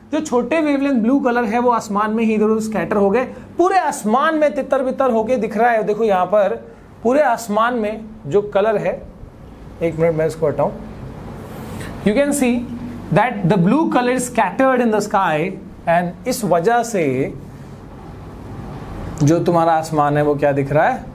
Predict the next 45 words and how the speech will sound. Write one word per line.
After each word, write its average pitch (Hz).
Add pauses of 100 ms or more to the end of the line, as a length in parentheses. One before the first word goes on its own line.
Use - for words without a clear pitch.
(1600)
वो 226
blue 214
color 139
का 123
दिखता -
है। 98 (360)
सर, 330 (200)
अगर 269
हम 311 (360)
मान 226
लो 294
कि 320
हम 277
moon 240
पे 269
गए, 165 (320)
तो 247
moon 240
पर 262
भी, 247 (480)
moon 247
से 262
भी 247
स्काई 233
जो 240
है 247
blue 214
दिख 226
रहा 214
होगा 202
क्या? 175
नहीं, 107 (760)
क्योंकि 220
moon 262
पे 339
atmosphere 262
नहीं 220
है, 175
तो 180
scattering 220
नाम 240
की 233
चीज 214
नहीं 190
होगी, 113